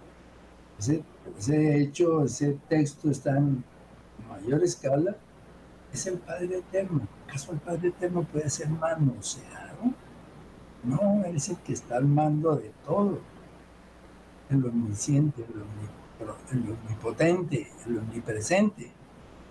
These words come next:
Y no va a dejar al maligno, a su pesar, actuar implantando el microchip hasta que todas las gentes reconozcan su significado. <clears throat> Esta marca,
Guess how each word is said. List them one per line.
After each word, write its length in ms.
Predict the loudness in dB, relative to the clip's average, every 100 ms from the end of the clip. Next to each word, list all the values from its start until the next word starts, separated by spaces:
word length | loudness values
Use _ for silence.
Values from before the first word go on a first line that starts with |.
| -20 -20 -20 -2
Y 140 | 4 4
no 400 | 6 4 4 4
va 340 | 4 6 4
a 100 | 2
dejar 400 | 2 4 4 4
al 140 | 4 4
maligno, 520 | 4 4 2 4 4
a 80 | 4
su 220 | 4 2
pesar, 400 | 2 2 0 -2 -12 -20 -20 -20 -20 -20 -20 -20 -20 -20 -20 -20 -20 -20 -20 0
actuar 380 | 0 4 2 4
implantando 680 | 4 4 2 4 2 4 4
el 80 | 4
microchip 760 | 0 2 2 2 2 2 2 0 -12 -20 -8
hasta 280 | -8 -6 -10
que 200 | -4 -6 -6 -4
todas 540 | 2 2 2 2 0 2
las 280 | -2 -2
gentes 480 | 2 2 4 2 2
reconozcan 680 | 0 -2 -2 0 0 0 -2
su 280 | 2 0 0
significado. 1000 | -2 -8 -2 0 0 -2 -2 -4 -8 -20 -20 -20 -20 -20 -20 -20 -20 -20 -20 -20 -20 -20 -20 -20 -20 -20 -20 -20 -20 -20 -20 -20 -2
<clears throat> 720 | 2 4 4 4 4 4 2 -2
Esta 240 | 0 4
marca, 500 | 6 6 4 -2 -2